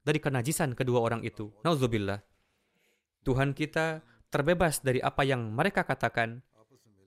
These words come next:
yakni mereka yang menuduh mereka salah. Ini tidak seperti yang digambarkan. Melainkan Allah menjadikan keduanya, Hadrat Abu Bakar dan Hadrat Umar,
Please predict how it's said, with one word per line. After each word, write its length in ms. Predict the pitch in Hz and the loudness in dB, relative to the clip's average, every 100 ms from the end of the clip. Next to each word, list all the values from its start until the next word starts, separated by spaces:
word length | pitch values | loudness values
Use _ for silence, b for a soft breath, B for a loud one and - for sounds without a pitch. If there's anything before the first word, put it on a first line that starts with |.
| _ 131 | _ 0
yakni 480 | 135 123 139 151 147 _ _ _ - | 2 2 -2 -4 -8 _ _ _ -4
mereka 640 | 123 139 139 151 151 156 _ _ - | 0 0 2 0 0 -4 _ _ -8
yang 320 | 131 135 127 120 _ _ _ _ | -2 0 -2 -10 _ _ _ _
menuduh 480 | 143 147 202 226 123 - _ _ _ | -4 0 2 2 0 -6 _ _ _
mereka 320 | 147 160 127 | -2 0 -2
salah. 320 | - 107 101 135 117 _ _ _ _ _ _ _ | -4 -6 -8 -14 -20 _ _ _ _ _ _ _
Ini 320 | 143 147 170 | -4 -2 -2
tidak 240 | 147 135 117 | -2 -4 -2
seperti 460 | - 151 - 160 | -4 -4 -2 -4
yang 100 | 143 | -2
digambarkan. 640 | 127 120 123 160 285 - 104 - 123 _ 131 _ _ _ 131 | -2 0 2 0 -4 -8 -14 -18 _ _ -20 _ _ _ -2
Melainkan 720 | 131 135 147 143 160 165 160 _ 131 | 2 4 2 0 -2 -2 -10 _ -2
Allah 300 | 135 156 143 | 0 0 0
menjadikan 560 | 135 120 135 - 196 | 0 0 0 0 -2
keduanya, 720 | 180 156 143 147 147 147 147 - _ _ 123 131 | 0 0 2 2 0 -4 -6 -12 _ _ -20 -6
Hadrat 320 | 170 147 175 | 0 2 2
Abu 160 | 151 135 | 2 2
Bakar 320 | 139 147 143 | 0 0 0
dan 160 | 127 117 | -2 0
Hadrat 240 | 151 196 | 0 0
Umar, 400 | 143 143 143 | -2 -2 -4